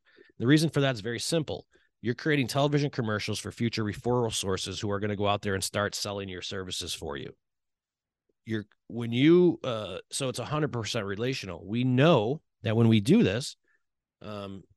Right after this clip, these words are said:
the business owner is the m-, biggest fan. They're putting in the groups for you. You're building a relationship with them, and business owners are always future referral sources. They have the same mindset as us.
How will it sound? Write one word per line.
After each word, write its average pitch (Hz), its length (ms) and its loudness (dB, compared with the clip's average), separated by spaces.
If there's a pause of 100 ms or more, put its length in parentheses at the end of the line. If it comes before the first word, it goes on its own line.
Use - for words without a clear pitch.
the 110 60 -6
business 220 400 6
owner 110 260 4
is 104 120 2
the 104 40 2
m-, 107 360 -2
biggest 135 300 -2
fan. 127 360 -4 (360)
They're 185 200 8
putting 123 280 4
in 110 80 2
the 101 80 0
groups 95 280 -6
for 90 100 -12
you. 85 160 -12 (360)
You're 123 120 0
building 170 280 6
a 165 60 4
relationship 156 560 -2
with 101 260 -8
them, 101 420 -2 (200)
and 107 200 -6
business 160 380 2
owners 143 220 -4
are 98 120 -4
always 110 200 -4
future 98 260 -6
referral 90 380 -10
sources. - 480 -12 (220)
They 82 80 -14
have 85 80 -12
the 92 80 -14
same 98 220 -4
mindset 90 420 -6
as 85 160 -12
us. - 260 -12